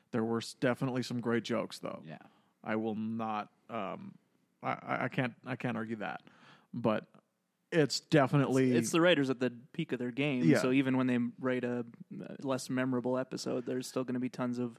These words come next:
Speaker 1: And
Speaker 3: memorable moments
Speaker 1: Yeah,
Speaker 3: within
Speaker 1: and
Speaker 3: the
Speaker 1: this is,
Speaker 3: episode.
Speaker 1: and this is a very unique example of that, right? 'Cause we haven't really come across an episode that I find th-, as weak as this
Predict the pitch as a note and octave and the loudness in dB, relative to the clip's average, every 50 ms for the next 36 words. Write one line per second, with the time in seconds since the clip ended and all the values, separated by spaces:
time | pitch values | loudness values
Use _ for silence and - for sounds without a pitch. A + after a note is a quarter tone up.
0 | _ - - E3+ E3 D#3+ D#3 D#3+ D#3+ D#3 D3 B2+ C3 B2 B2 C3+ - F3+ C#3 C3 | _ 0 4 4 6 8 8 8 8 8 6 6 4 4 6 8 6 6 6 4
1 | B2 B2+ G3 - G#3 C#3+ C#3 - D3+ F3 G3+ G3 - G#3 F3 D3+ - - D3+ D3 | 2 6 8 8 10 10 8 8 8 8 6 6 6 4 4 4 4 4 4 6
2 | D#3 F3+ E3+ - E3 C#3 C3 A#2+ B2+ C#3+ C#3 C#3 C3+ C3 B2+ C3 C3 A#2 - C3 | 6 4 4 4 4 2 2 2 2 4 4 4 4 4 4 4 2 2 0 -4
3 | A#2 A#2 A#2 B2 A#2+ A#2+ A#2 - A#2+ G#2+ - - B2 C3+ D3 C3 B2 A2 A2 F#2 | -6 -2 0 0 2 2 2 2 2 0 2 2 2 2 2 2 0 -2 -2 -2
4 | - - D#2+ - _ A#2 A2+ G#2+ A#2+ - - - - _ _ - C#3+ C3 B2+ - | -2 -4 -8 -10 _ -6 -4 -4 -4 -6 -8 -16 -20 _ _ -4 -2 -2 -2 -4
5 | - - _ - C#3+ C#3+ C3+ D#3+ F#3 E3+ E3+ B2 C#3+ D#3+ D#3 D3 A#2 - _ - | -8 -10 _ -2 0 0 4 4 2 2 2 0 2 2 2 0 -2 -4 _ -12
6 | - - D3+ D3 C3+ A#2+ A2+ G#2+ - - - C#3 C3 C3+ C#3+ D3 C#3+ - - - | -6 -2 0 0 0 0 -2 -4 -8 -6 0 2 4 6 6 6 4 2 -4 -8
7 | - - - _ _ _ _ _ _ _ _ _ _ _ _ _ _ _ _ _ | -10 -12 -18 _ _ _ _ _ _ _ _ _ _ _ _ _ _ _ _ _
8 | _ _ _ _ _ _ _ _ _ _ _ _ D3 C3+ C3 C3+ - D3 - D3 | _ _ _ _ _ _ _ _ _ _ _ _ 0 2 2 0 0 0 2 2
9 | C3 A#2+ B2 A#2 - _ - G#2 C3+ D3+ E3 D#3+ - D3+ B2 A2 A#2 A#2+ A#2 A#2+ | 2 2 0 -2 -4 _ 0 4 6 6 6 6 4 0 0 0 0 -2 -4 -4
10 | - - - - C#3 C3+ B2+ A#2+ B2 C3+ C#3 B2+ - C#3 B2 A#2 A2+ B2 B2 D3+ | -6 -10 -4 0 2 2 2 2 4 4 4 4 4 2 -2 -2 -2 0 0 2
11 | F#3 - - - - | 0 0 -4 -8 -12